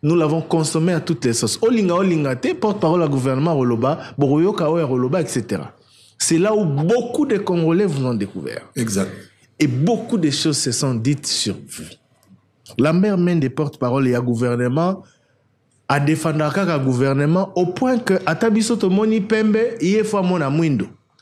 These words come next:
Speaker 1: To tomoni mwindo, bi-, iye fwa mona pembe. Au point ya kofinga ba opposant, na français na yo ayebi ko manipuler malamu. Au point ya ko défier ba occidentaux. Au point ya, ouf, on peut vous décrire de toutes les manières.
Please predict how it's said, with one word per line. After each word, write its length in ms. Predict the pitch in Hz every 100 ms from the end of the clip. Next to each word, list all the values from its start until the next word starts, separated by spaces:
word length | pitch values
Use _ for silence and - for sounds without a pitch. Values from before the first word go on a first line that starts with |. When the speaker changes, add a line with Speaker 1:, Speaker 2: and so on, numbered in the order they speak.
| _ -
Speaker 1:
To 120 | 226
tomoni 400 | 226 196 233 233
mwindo, 420 | 220 233 220 202
bi-, 140 | 175 196
iye 200 | 202 226
fwa 160 | 214
mona 240 | 185 175 120
pembe. 420 | 147 135 123 - _ _ _ - - - -
Au 120 | 196
point 300 | 196 - 269
ya 160 | 240 185
kofinga 600 | 165 156 - 254 233 185
ba 100 | 143 139
opposant, 640 | 135 156 147 175 139 143
na 120 | 139
français 460 | 147 156 151 143 185
na 100 | 160
yo 140 | 170
ayebi 220 | 156 156
ko 100 | 147
manipuler 480 | 127 123 123 127 135
malamu. 360 | 127 117 120 113 - _ _ - -
Au 100 | 202
point 320 | 196 285 269
ya 160 | 226 170
ko 360 | 165 165 165 -
défier 720 | 127 185 196 - 185 190 214 208
ba 120 | 151
occidentaux. 680 | 139 - 147 135 131 151 156 -
Au 100 | 202
point 200 | 196 269
ya, 160 | 233 - - - 415
ouf, 440 | 427 - - - - _ _ _ _ _ _
on 100 | 170
peut 120 | 160 208
vous 160 | 160
décrire 420 | 139 127 - 147
de 80 | 107
toutes 320 | 101 - 170
les 80 | 113
manières. 380 | 76 69 -